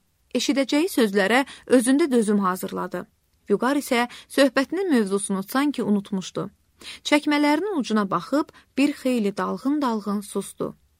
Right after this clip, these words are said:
"Dünən bəs harda qaldın, Vüqar? Niyə gəlib çıxmadın?" Arzu bu üzüntülü sükutu birinci pozdu ki, bəlkə dəhşəti qabaqlasın,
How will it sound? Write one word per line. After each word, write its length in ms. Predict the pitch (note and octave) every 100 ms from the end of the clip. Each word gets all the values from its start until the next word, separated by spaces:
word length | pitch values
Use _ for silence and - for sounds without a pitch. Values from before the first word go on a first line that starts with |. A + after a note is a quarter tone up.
| _ _ _ - - -
"Dünən 240 | A4+ G#4
bəs 160 | D#4+ D4
harda 300 | B3+ A#3 D4
qaldın, 380 | A#3+ G3 F#3+ F#3+
Vüqar? 360 | G3+ B3 G#3+ - _ _
Niyə 200 | C4+ D#4+ D#4
gəlib 220 | F#4 B3
çıxmadın?" 540 | - - F#3 F#3 F3+ F#3+ _ _ _ _
Arzu 540 | - G3+ G3+ A3+ D4 F4 _ _
bu 140 | D#4 F4+ A#3
üzüntülü 480 | G3+ A3 G#3 C4+
sükutu 580 | D4+ A3+ A#3 G#3 A3 A3 - _
birinci 340 | A#3 A3+ A3+ D#4
pozdu 380 | A3+ F#3+ - C#4
ki, 280 | - B3 B3 - _ -
bəlkə 300 | A#3+ D#4 D4 G#3+
dəhşəti 360 | G#3+ - G3+ G#3+
qabaqlasın, 720 | G3+ F#3+ F3+ F3 - F3